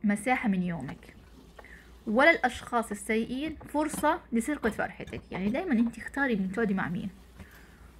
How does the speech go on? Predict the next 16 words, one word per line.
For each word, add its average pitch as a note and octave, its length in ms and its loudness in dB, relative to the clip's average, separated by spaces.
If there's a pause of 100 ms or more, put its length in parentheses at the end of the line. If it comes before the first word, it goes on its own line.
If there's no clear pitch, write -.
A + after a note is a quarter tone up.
(120)
ودايمًا E4 340 4
كوني E4+ 280 0
مع B3+ 140 6
من، A#3 220 4
من B3 200 4
بتح-، - 400 -6
اللي G#3 120 2
بيحب، G3+ 360 -2
تحبيه G#3+ 580 2 (100)
وبيخليكي G3+ 640 0
سعيدة. G3+ 580 -2 (280)
يعني G3 220 -2
ابعدي F4+ 220 2
عن G#3 120 4
الناس A#3 320 2
اللي F3+ 480 -2